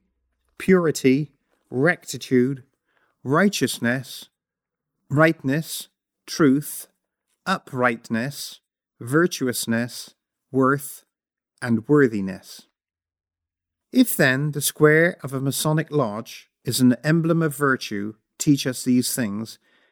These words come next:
it is obvious that it is spiritually a means of judging whether character has reached perfection. Whether or not a man has come to be adequately represented by the perfect ashlar and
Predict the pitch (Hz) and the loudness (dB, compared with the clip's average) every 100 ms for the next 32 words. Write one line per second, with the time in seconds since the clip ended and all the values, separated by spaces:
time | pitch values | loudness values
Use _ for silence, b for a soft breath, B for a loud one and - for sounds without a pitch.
0 | _ 139 143 147 - - 180 170 135 107 | _ -4 2 2 0 -2 0 2 0 0
1 | - - 120 110 - 117 127 - - 151 | -4 -6 -6 -6 -14 -4 -2 -2 0 2
2 | 156 160 - 165 180 175 _ _ - 135 | 4 0 -6 -4 -4 -6 _ _ 0 4
3 | 135 135 147 165 143 135 - - 139 139 | 4 6 6 4 2 -4 -4 -2 -2 0
4 | 151 147 139 127 - 147 147 143 - 165 | -4 -2 -4 -6 -6 -2 0 -2 -2 -4
5 | 165 - 131 - 131 135 - - 139 - | -4 -6 -10 -6 0 0 0 -8 -8 -6
6 | 139 - - 101 90 _ _ _ _ _ | -8 -8 -16 -14 -16 _ _ _ _ _
7 | _ - 151 185 220 202 170 151 - - | _ 0 2 4 4 4 4 0 -4 -4
8 | 127 151 165 156 143 - - 139 135 - | 0 2 2 0 -4 -6 -2 0 -2 -4
9 | 127 120 135 147 151 - 143 139 135 135 | -2 -2 -2 -2 -4 -2 -2 -2 0 0
10 | 127 b b b 123 139 139 131 151 160 | 0 b b b -2 -2 -2 -2 0 0
11 | - 107 107 110 117 120 113 - 135 123 | 0 0 0 -4 -2 0 -2 -2 -2 -2
12 | 107 - 123 135 - 107 107 113 - 113 | -8 -8 -6 -6 -8 -8 -6 -6 -6 -6
13 | 113 | -6